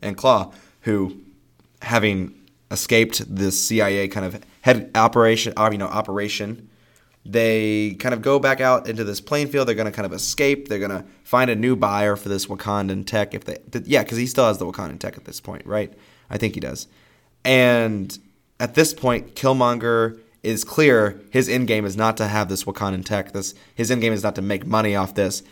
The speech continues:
His end game is to kill Klaue and take him back to the Wakandan people to kind of prove who he is and prove his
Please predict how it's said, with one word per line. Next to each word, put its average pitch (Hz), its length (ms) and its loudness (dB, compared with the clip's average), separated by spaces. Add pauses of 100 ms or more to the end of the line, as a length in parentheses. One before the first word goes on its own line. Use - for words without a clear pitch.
(160)
His 107 140 0
end 139 160 6
game 107 240 4
is 95 140 -4
to 95 100 -6
kill 107 200 2
Klaue 98 440 2 (600)
and 104 100 -4
take 113 180 0
him 117 140 2
back 98 260 0
to 107 120 -4
the 95 120 0
Wakandan 98 280 -6
people 95 420 -4 (380)
to - 100 -14
kind 110 140 0
of 95 100 -8
prove 147 320 6
who 135 160 4
he 113 160 4
is 107 220 4
and 98 120 -6
prove 110 220 -2
his 101 180 -4